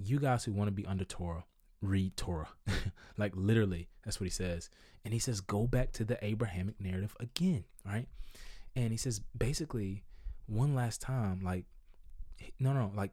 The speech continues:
if you are in the Messiah, if you are in Christ, if you, if you, if you follow the lineage of the promise, right?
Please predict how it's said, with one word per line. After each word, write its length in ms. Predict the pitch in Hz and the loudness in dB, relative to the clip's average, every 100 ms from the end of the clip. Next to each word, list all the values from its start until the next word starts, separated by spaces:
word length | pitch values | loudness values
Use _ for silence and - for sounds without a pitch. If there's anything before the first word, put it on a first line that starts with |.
| - | -2
if 220 | 123 - | -4 0
you 320 | 139 131 127 - - - | 0 2 0 -4 -18 -6
are 160 | 113 107 - | -2 -2 0
in 160 | 127 135 | 2 4
the 80 | |
Messiah, 500 | 123 107 - 101 95 90 | 4 2 0 0 0 -2
if 120 | 98 | -2
you 80 | 135 | -2
are 120 | 95 | 0
in 160 | - 123 | 0 -2
Christ, 440 | - 92 90 - | 2 0 0 -6
if 140 | 104 - | -8 -4
you, 160 | 107 101 - - - | -4 -6 -12 -14 -8
if 160 | 110 | -4
you, 180 | 107 101 - - | -2 -2 -4 -10
if 160 | 110 - | -6 -6
you 60 | |
follow 640 | 104 - 110 135 131 123 120 | -8 -6 -2 2 4 2 0
the 100 | 104 | 0
lineage 680 | 95 104 123 107 104 - - - - _ - | 2 2 2 2 -2 -8 -14 -18 -20 _ -6
of 120 | 101 | -4
the 80 | 90 | -4
promise, 800 | - - 113 107 85 - - - - | -2 2 2 2 -2 -4 -6 -8 -12
right? 300 | 95 92 101 | -6 -4 -6